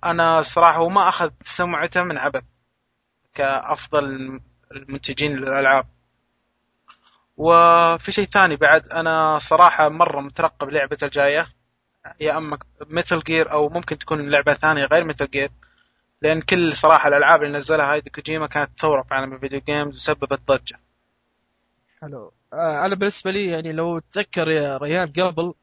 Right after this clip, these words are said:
Speaker 2: هايدو كوجيما قال: "خلاص أنا بترك تطوير الألعاب"،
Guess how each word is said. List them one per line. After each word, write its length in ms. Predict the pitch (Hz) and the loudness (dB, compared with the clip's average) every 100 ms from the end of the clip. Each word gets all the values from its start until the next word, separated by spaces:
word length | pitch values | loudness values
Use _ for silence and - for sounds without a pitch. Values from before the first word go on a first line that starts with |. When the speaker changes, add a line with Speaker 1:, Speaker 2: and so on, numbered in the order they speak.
| _ _ _ 160 | _ _ _ -6
Speaker 2:
هايدو 180 | 185 | -6
كوجيما 360 | 175 180 185 160 | -8 -10 -10 -8
قال: 140 | 160 | -8
"خلاص 280 | - 175 - | -4 -4 -4
أنا 100 | 151 | -6
بترك 360 | 156 - - - | -6 -8 -14 -18
تطوير 400 | - 160 160 151 | -14 -10 -8 -6
الألعاب"، 440 | 139 147 165 175 | -6 -2 0 -2